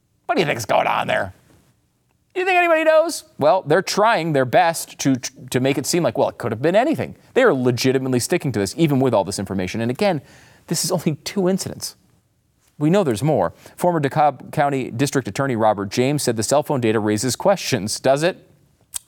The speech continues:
People could look at this and be suspicious, but in the court of law, you need proof. The real question is whether there was proof there was a romantic relationship at that time, and I don't think that proves there was. It just proves there was a relationship, what they've already acknowledged. Of course, they acknowledged a totally different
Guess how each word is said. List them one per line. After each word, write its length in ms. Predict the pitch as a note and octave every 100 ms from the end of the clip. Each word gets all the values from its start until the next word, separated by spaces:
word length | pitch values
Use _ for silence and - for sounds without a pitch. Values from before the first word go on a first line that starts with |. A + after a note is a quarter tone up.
| - - - -
People 260 | - C#5 C5+
could 240 | - A4+
look 180 | F#4 A4+
at 100 | A4+
this 160 | G3+ D4+
and 100 | F#3+
be 100 | G#3
suspicious, 640 | D4 - F4+ F4+ C#3+ - - - - -
but 80 | C#4+
in 80 | D4+
the 80 |
court 280 | D4 F#4 A#4
of 80 | F#4
law, 260 | A#3+ E4 D#4
you 120 | A#3+
need 240 | G#3+ A#3+
proof. 380 | E3+ - C#4 C#3+
The 80 | -
real 240 | F#3 D#4+
question 380 | - C4+ D4 -
is 100 | F#3+
whether 220 | F3+ A#3+
there 100 | A3
was 120 | G3+ -
proof 340 | - D4+ G#3
there 100 | G3
was 140 | E3
a 40 | D3
romantic 420 | B2+ C3+ G3+ C#3
relationship 600 | A2+ C3+ A#3 D#3 - A2+
at 80 | G#2
that 160 | G2+
time, 320 | F#2 G2 F#2 F2+ - -
and 80 | -
I 260 | C5 C#5 D5
don't 120 | G#4
think 180 | F#4 D4+
that 260 | C4+ A#3+ -
proves 320 | C#4+ C#4 F#3+
there 160 | F3+
was. 480 | E3 F#3+ D3+ G2 F#2+ - -
It 100 | F4+
just 180 | G#4 F4
proves 280 | F#3 G3 F3+
there 160 | G#3
was 260 | F#3+ F#3+ G3
a 100 | B3
relationship, 720 | B3 C4+ C#4 E4+ A#3 B2+ G#2
what 140 | G3+ F#3
they've 160 | G3
already 360 | D#3 C3 E3+ D#3
acknowledged. 480 | C3+ D#3+ F3 G2+ F#2
Of 100 | A2+
course, 140 | D3+
they 100 | C3
acknowledged 420 | A2+ C3 C#3 A2
a 20 |
totally 320 | - C3 A2 F#2+
different 420 | A#2 A2 G2